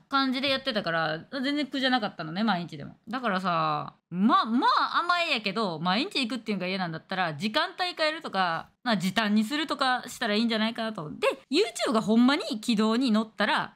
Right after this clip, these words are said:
そっちに移動したらええかなとは思うけど、ね、今の数百人で数万円上がったくらい、まあ、それでもな、ほら、一般の人からしたら十分な儲かっとると思うよ。な、そんな、視聴回数十回、二十回のやつがいっぱいおる世界やからさ。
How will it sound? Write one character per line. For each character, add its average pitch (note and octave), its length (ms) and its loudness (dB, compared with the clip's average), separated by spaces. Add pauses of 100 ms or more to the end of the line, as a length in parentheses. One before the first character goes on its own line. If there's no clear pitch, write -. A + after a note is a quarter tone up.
そ - 140 -4
っ G#3+ 80 -4
ち G3+ 120 2
に F3 340 0
移 G3 120 0
動 F3+ 200 2
し F#3+ 40 -4
た F#3+ 120 -2
ら F3 100 0
え F3+ 80 2
え F3+ 60 -2
か F#3 100 -2
な A3+ 180 2
と G#3+ 80 -4
は F3 60 0
思 E3+ 160 -4
う D#3+ 60 -6
け E3 100 -8
ど、 D3 380 -8
ね、 F3 80 0
今 A3 200 6
の D4+ 80 0
数 F4 240 -2
百 F#4 240 0
人 B3+ 200 4
で G3 120 2
数 C4+ 240 2
万 C#4+ 220 4
円 C#4 240 0
上 C4 180 -2
が B3 60 -2
っ C4 160 -4
た B3 240 2
く - 140 -14
ら G3+ 120 0
い、 D#3+ 60 -4
ま G3+ 260 -2 (140)
あ、 B3 80 0
そ C4 100 0
れ B4 80 4
で - 140 -6
も C4 80 4
な、 F#3 220 0
ほ F#3+ 120 -2
ら、 F3+ 140 2
一 A3 180 -2
般 D#4 120 2
の F4 100 -4
人 - 140 -12
か F3 80 -4
ら F#3 40 0
し G3 60 -6
た F3 60 -6
ら E3 80 -8
十 E3 180 -6
分 G#3+ 220 0
な D#3+ 80 -2
儲 A3+ 160 0
か E4+ 80 0
っ E4+ 60 -4
と - 100 -6
る G#3+ 60 -6
と G3 100 -8
思 G3+ 160 -4
う G#3+ 40 -2
よ。 F#3+ 160 -8 (200)
な、 F#3+ 180 -2
そ G3 140 -2
ん E3+ 100 0
な、 D#3 300 0
視 G#3+ 160 -2
聴 A3+ 180 2
回 B3 180 0
数 F3+ 300 -4
十 A3 160 0
回、 A3+ 240 0
二 G#3+ 80 4
十 C4+ 120 -2
回 G#3 140 -2
の E3+ 60 -4
や F3 80 -4
つ - 60 -14
が D#3+ 80 -2
い - 20 -2
っ D#3+ 40 -4
ぱ - 160 -6
い - 20 0
お G#3 60 0
る A3+ 60 0
世 G#3+ 120 -2
界 F#3+ 100 -6
や D3+ 80 -8
か - 80 -18
ら - 80 -16
さ。 - 140 -20